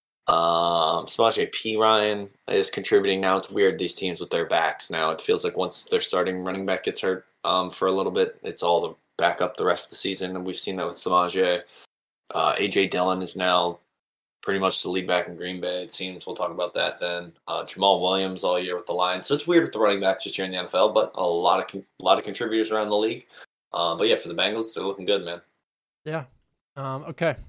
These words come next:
Speaker 2: Giants, Commanders. Giants twenty, Commanders twelve. Both of these, or the Commanders are seven, six, and one. The Giants now eight, five, and one. Uh, for the Giants, Daniel Jones, hundred sixty yards passing.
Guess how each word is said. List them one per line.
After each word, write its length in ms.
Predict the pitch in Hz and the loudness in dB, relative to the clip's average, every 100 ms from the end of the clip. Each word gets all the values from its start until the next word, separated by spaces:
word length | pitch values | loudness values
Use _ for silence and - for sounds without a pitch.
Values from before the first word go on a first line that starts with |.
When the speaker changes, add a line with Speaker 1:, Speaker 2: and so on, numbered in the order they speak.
| - _ | -20 _
Speaker 2:
Giants, 400 | 165 151 151 - | -4 -2 -4 -8
Commanders. 480 | - 143 139 123 - | -8 -6 -6 -8 -8
Giants 380 | 139 131 127 | -6 -6 -8
twenty, 460 | - - 143 143 131 | -12 -8 -6 -6 -10
Commanders 720 | - 123 123 123 120 117 - - _ _ _ _ _ _ | -12 -10 -8 -8 -8 -10 -14 -20 _ _ _ _ _ _
twelve. 420 | 123 110 87 - _ _ _ _ | 0 0 -2 -18 _ _ _ _
Both 200 | 127 123 | -8 -8
of 40 | |
these, 260 | - 127 117 - | -10 -10 -8 -6
or 260 | 123 117 - | -4 -6 -10
the 80 | 139 | -14
Commanders 360 | 135 143 151 127 | -8 -6 -6 -10
are 60 | |
seven, 320 | 113 131 127 | -6 -6 -4
six, 260 | 117 123 - | -8 -12 -12
and 140 | 113 | -12
one. 160 | 110 110 | -10 -10
The 60 | 107 | -10
Giants 420 | 113 110 107 - | -10 -10 -12 -12
now 280 | 104 101 95 | -10 -10 -10
eight, 260 | 113 117 - | -10 -12 -12
five, 280 | 104 104 | -10 -8
and 120 | 120 127 | -8 -8
one. 240 | 139 143 - _ _ _ _ - | -8 -10 -14 _ _ _ _ -12
Uh, 240 | 107 107 | -8 -10
for 220 | - 135 | -8 -6
the 60 | 120 | -6
Giants, 440 | 110 127 123 117 | -6 -6 -6 -8
Daniel 400 | - 120 123 113 | -8 -6 -6 -8
Jones, 600 | 104 - 123 135 135 131 | -12 -8 -6 -6 -8 -12
hundred 300 | - 123 117 | -8 -8 -8
sixty 380 | 107 117 - - | -10 -16 -16 -14
yards 600 | 107 117 131 131 131 - _ | -10 -6 -4 -6 -8 -14 _
passing. 720 | - 131 135 127 139 131 131 | -12 -8 -8 -10 -12 -10 -12